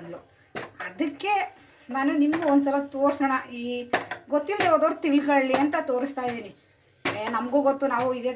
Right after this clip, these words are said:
ರೀತಿ ಮನೇಲಿ ಮಾಡ್ತೀವಿ ಅಂತಂದರೆ ದಯವಿಟ್ಟು ಮಾಡಿ, ಖುಷಿ.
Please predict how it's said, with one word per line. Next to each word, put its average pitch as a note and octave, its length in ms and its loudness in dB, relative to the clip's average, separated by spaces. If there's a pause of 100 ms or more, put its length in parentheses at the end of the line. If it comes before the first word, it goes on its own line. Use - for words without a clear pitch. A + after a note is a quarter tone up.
ರೀತಿ B3+ 220 -6
ಮನೇಲಿ A#3 240 -6
ಮಾಡ್ತೀವಿ A3+ 340 -6
ಅಂತಂದರೆ B3 340 -4 (1080)
ದಯವಿಟ್ಟು C#4 420 -4
ಮಾಡಿ, F#3 180 0 (140)
ಖುಷಿ. C#4 260 0